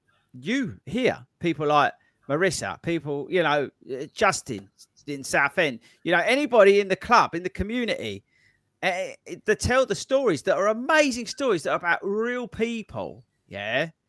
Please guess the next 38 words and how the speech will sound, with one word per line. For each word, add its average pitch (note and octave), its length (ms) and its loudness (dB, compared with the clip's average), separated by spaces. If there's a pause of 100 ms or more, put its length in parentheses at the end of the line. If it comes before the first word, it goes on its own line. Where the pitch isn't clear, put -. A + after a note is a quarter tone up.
(320)
To D#3+ 100 -6
hopefully, A3+ 480 -2
will, D3 160 -2 (120)
that A#3+ 240 4
will E3+ 200 -6
then E3 320 4
inspire C3+ 960 -2 (500)
other C#4 280 4
people D3+ 480 0
who C#3 100 -2
have C3+ 140 -6
been C#3+ 160 -8
put - 240 -4
off C#3+ 480 -4
by C#3 160 -2
joining D3+ 400 -2
a C3+ 60 -2
running B2+ 300 0
club B2 300 -2
or C3 80 -6
community C3+ 640 -4
in A#2+ 80 -8
the A2+ 80 -10
past A2 400 -4
because C3+ 260 -10
they C#3 120 -6
think, C#3 300 -6 (180)
again, C3 360 0 (260)
too D#3+ 220 0
slow, G#2+ 300 -8
too D3 280 -4
fat, G#2 380 -6
too D3 340 -4
this, G#2+ 180 -12
too D3 320 -4
that, G#2 160 -4
or B2+ 120 -8
whatever G3+ 380 2